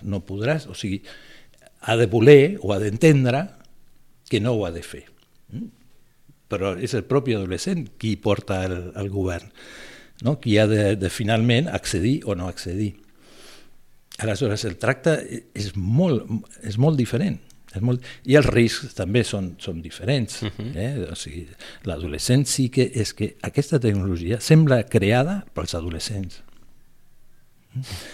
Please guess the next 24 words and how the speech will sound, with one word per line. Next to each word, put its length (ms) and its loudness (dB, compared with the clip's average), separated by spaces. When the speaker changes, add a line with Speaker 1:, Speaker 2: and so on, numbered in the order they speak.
Speaker 1:
I, 160 -2
i, 280 2
i 220 0
en 80 0
certa 260 -2
mesura 400 2
els 160 2
adults 560 6
s'adolescents, 880 0
ad-, 320 -8
no? 140 -8
Fan, 300 -2
fan 260 0
com 120 0
d'adolescents. 580 0
I 120 4
fins 220 4
i 100 -2
tot 280 -6
la 120 2
gent 200 4
gran. 280 6
Mm? 160 -4
Mm, 560 -6